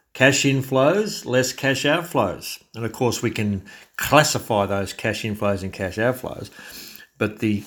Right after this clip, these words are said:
change in the cash as reported in the cash flow statement is a result of cash in minus cash out. The income statement is revenue earned less expenses incurred.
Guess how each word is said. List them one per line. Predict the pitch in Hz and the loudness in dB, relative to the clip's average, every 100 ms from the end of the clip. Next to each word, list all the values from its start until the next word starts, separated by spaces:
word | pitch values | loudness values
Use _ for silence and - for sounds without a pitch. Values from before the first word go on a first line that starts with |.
| - | -4
change | - 135 143 147 135 | 4 6 6 4 0
in | 139 | 0
the | 135 | -2
cash | - 113 98 - - | 0 2 2 -2 -4
as | 107 101 | -4 -4
reported | 107 104 135 135 127 | -4 -2 2 2 2
in | 113 | 0
the | 104 | 0
cash | 123 131 - | 0 0 0
flow | 123 120 | 0 0
statement | - 110 101 101 104 | 0 2 2 0 -4
is | 110 101 | -6 -2
a | |
result | 104 98 110 98 | -2 0 0 0
of | 90 | -4
cash | - 123 120 127 | 0 2 2 0
in | 113 113 117 113 - _ - | -2 -2 -4 -6 -14 _ -6
minus | 101 104 107 101 | 2 2 4 0
cash | - 101 95 78 | -2 -4 -2 -4
out. | 71 - _ _ _ _ _ - - - - - | -6 -10 _ _ _ _ _ -20 -18 -18 -12 -2
The | 117 | 4
income | 170 202 127 90 | 6 6 2 0
statement | - 98 104 175 - - _ _ _ _ | -2 -2 0 -2 -6 -16 _ _ _ _
is | 127 113 117 | -2 0 2
revenue | 117 123 151 175 160 143 | 2 6 6 6 4 4
earned | 127 131 135 | 4 2 2
less | 120 123 | 2 2
expenses | 131 - 123 120 127 | -2 -2 0 2 0
incurred. | 131 147 - 214 107 78 | -2 -2 2 4 2 0